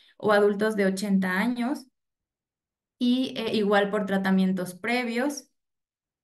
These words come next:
estado nutricional también en este caso. Pero bueno,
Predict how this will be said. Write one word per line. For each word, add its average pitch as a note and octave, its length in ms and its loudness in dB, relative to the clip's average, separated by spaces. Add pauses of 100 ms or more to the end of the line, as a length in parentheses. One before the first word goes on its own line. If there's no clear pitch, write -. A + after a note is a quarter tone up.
(720)
estado G3 420 0
nutricional F#3 680 -4
también F#3+ 400 0
en F#3+ 120 0
este F#3+ 280 -6
caso. A#3 460 -6 (1900)
Pero G3 220 2
bueno, F3+ 320 -4